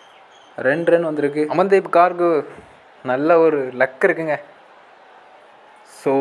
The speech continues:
ஃபிஃப்டி நைன் for four. செம்மையா போய்கிட்டு இருக்கு.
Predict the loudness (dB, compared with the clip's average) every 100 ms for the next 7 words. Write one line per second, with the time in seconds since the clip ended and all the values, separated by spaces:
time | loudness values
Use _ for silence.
0 | 0 -2 -4 -6 -2 -2 0 -4 -6 -4
1 | -4 -2 0 2 2 -2 -20 -20 _ _
2 | -20 _ _ -20 _ _ _ _ _ -20
3 | _ _ _ _ -4 -4 -2 -4 -2 -2
4 | -2 -4 -4 -4 -2 -4